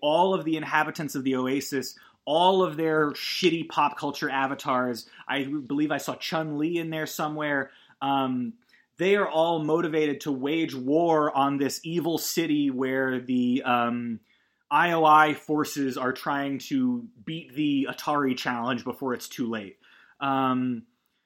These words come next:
they rejoice. They, is, there's a big war scene, like, kind of a Lord of the Rings style war scene while We're Not Gonna Take It plays.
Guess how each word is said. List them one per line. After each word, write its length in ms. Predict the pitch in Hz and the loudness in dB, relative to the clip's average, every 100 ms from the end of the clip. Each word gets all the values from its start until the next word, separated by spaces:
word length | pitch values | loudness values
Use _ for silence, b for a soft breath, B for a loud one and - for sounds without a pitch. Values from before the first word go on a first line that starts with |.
| _ _ _ _ _ _ | _ _ _ _ _ _
they 440 | 120 156 160 151 | -2 2 4 2
rejoice. 720 | 135 143 139 190 240 247 - - | 2 2 4 6 6 4 0 -4
They, 240 | 160 156 | -2 2
is, 400 | 151 147 147 147 | 2 2 0 -2
there's 240 | 151 143 143 | 2 0 4
a 40 | |
big 200 | 131 190 | 4 4
war 500 | 139 135 156 190 202 | 2 0 2 2 0
scene, 480 | - 220 214 214 202 | -2 -4 -2 -2 -2
like, 140 | 165 | -4
kind 160 | 160 165 | -4 -2
of 60 | |
a 100 | 156 | -2
Lord 240 | 143 151 175 | 0 0 0
of 60 | |
the 40 | 160 | 0
Rings 220 | 165 165 | -4 -4
style 260 | - 160 143 | -4 -2 0
war 300 | 135 160 175 | 0 0 -2
scene 380 | - 175 170 | -4 -6 -4
while 200 | 151 131 | -2 -2
We're 140 | 127 151 | 0 0
Not 160 | 160 | -2
Gonna 160 | 151 123 | -4 -8
Take 280 | - 180 185 | -2 0 0
It 120 | 175 | -4
plays. 420 | - 175 170 160 | -6 -4 -4 -4